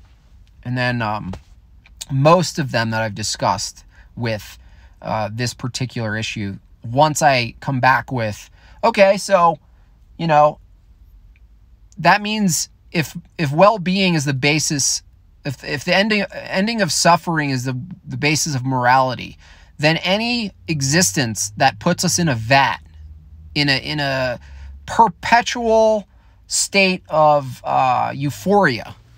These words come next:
but we're not moving, you know, and we're just not aware, and just, we're just in that state,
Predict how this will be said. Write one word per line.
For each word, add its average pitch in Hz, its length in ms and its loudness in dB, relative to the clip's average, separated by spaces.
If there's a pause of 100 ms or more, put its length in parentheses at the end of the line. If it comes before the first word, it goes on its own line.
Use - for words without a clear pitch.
(180)
but 147 180 2
we're 156 180 0
not 160 360 2
moving, 156 440 0 (320)
you 135 120 -6
know, 139 200 0
and 139 160 0
we're 143 100 0
just 143 180 -4
not 147 300 4
aware, 139 640 -2
and 123 320 -6
just, 127 260 -6
we're 135 100 -2
just 127 320 -6 (680)
in 160 180 2
that 143 220 0
state, 196 500 -2